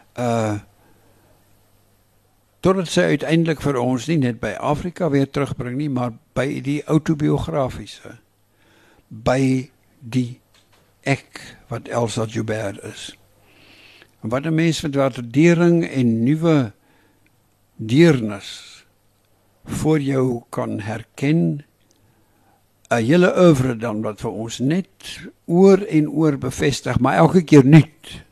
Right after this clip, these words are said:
Hoe bevoorreg ons is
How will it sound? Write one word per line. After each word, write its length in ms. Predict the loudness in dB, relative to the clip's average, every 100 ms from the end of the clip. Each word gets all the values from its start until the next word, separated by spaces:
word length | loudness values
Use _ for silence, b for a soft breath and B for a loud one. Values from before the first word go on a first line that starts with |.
| _ _ _ _ _ _ _ _ _ _ _ _ _ _ _ _ _ _ _
Hoe 220 | 2 4
bevoorreg 600 | 6 4 6 6 4 -2
ons 240 | -10 -10
is 580 | -10 -10 -10 -12 -14 -16